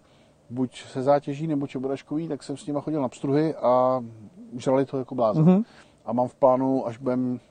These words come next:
Speaker 1: někdy se zaměřovat na vokouny, že to zkusím na, na vokouny, že s-, myslím si, že
Speaker 2: Jo.
Speaker 1: to bude šlapat.
Speaker 2: Jo, hele, jako ve vodě to maká skvěle. Jsem s tím taky moc krát chytal. Párkrát pstruhy jsem
Speaker 1: No.
Speaker 2: zkoušel tohle.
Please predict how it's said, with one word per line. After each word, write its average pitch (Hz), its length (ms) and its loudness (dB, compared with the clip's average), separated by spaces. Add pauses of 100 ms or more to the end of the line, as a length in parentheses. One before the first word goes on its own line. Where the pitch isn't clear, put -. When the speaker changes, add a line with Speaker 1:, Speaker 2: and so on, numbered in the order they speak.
(200)
Speaker 1:
někdy 123 360 -6
se 135 160 -8
zaměřovat 123 380 -2
na 117 80 -2
vokouny, 120 360 -6
že 117 80 -8
to 123 80 -12
zkusím 120 300 -10
na, 110 180 -2
na 107 100 -6
vokouny, 92 380 -10
že 95 120 -14
s-, - 140 -20 (260)
myslím 110 220 -12
si, - 60 -18
že 123 60 -4
Speaker 2:
Jo. 220 80 2
Speaker 1:
to 226 60 -2
bude 120 140 -8
šlapat. 92 300 -10 (120)
Speaker 2:
Jo, 131 80 2 (100)
hele, 147 220 4
jako 120 180 0
ve 127 160 0
vodě 135 220 0
to 147 100 -6
maká 143 380 -4
skvěle. 127 480 0 (540)
Jsem 127 140 -8
s - 40 -16
tím 156 100 -2
taky 123 180 -2
moc 120 140 -4
krát 117 200 -4
chytal. - 260 -4
Párkrát 120 360 2
pstruhy 131 300 -4
jsem 139 120 -12
Speaker 1:
No. 131 60 -10
Speaker 2:
zkoušel 131 360 -2
tohle. 127 360 -4